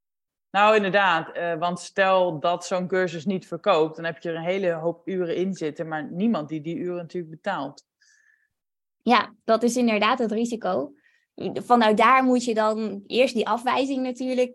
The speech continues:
Speaker 2: zelf intern verwerken en dan weer verder gaan en dan weer
Speaker 1: Ja.
Speaker 2: een andere manier vinden.
Speaker 1: Ja.
Speaker 2: Dus,
Speaker 1: Ja,
Speaker 2: ja.
Speaker 1: want, ehm, ik, ik zeg ook altijd tegen de meeste mensen, kijk, mensen doen heel moeilijk over het maken van een cursus, hè, waarover moet het gaan, inderdaad, spreken op camera.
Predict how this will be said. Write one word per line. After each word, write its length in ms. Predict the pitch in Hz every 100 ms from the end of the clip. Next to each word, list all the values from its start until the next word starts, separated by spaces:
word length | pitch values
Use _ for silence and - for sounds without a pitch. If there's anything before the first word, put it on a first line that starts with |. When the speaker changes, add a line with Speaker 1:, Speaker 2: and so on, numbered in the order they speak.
| -
Speaker 2:
zelf 440 | 214 233 247 240 -
intern 480 | 240 240 233 233
verwerken 520 | 240 220 214 233 240 -
en 140 | 220
dan 220 | 226 285
weer 260 | 214 202 202
verder 320 | 247 247 208
gaan 260 | 196 180 190
en 100 | 190
dan 140 | 226
weer 100 | 226
Speaker 1:
Ja. 60 | 214
Speaker 2:
een 80 |
andere 280 | 214 247 214
manier 360 | 196 196 240 226
vinden. 400 | 196 196 185 196
Speaker 1:
Ja. 380 | 165 180 143 147 _ -
Speaker 2:
Dus, 200 | 208 -
Speaker 1:
Ja, 160 | 190 196
Speaker 2:
ja. 80 |
Speaker 1:
want, 220 | 202 202 208
ehm, 400 | 190 190 190 180
ik, 260 | - 180 -
ik 140 | 180
zeg 240 | 196 175
ook 160 | 180 175
altijd 240 | 170 165 165
tegen 260 | 170 165
de 60 | 170
meeste 300 | 165 175 165
mensen, 300 | 165 170 180
kijk, 260 | 170 170
mensen 340 | 175 196 254 233
doen 140 | 247
heel 400 | 214 220 330 339
moeilijk 380 | 254 269 277 226
over 260 | 208 196 190
het 120 | 175
maken 380 | 190 214 202 202
van 120 | 185
een 100 | 180
cursus, 540 | 202 220 240 254 240
hè, 220 | 220 233
waarover 460 | 208 180 196 208 202
moet 140 | 190
het 100 | 180
gaan, 420 | - 247 226 226 208
inderdaad, 380 | 208 208 202
spreken 320 | - 208 196 180
op 100 | 175
camera. 580 | 214 208 208 190 190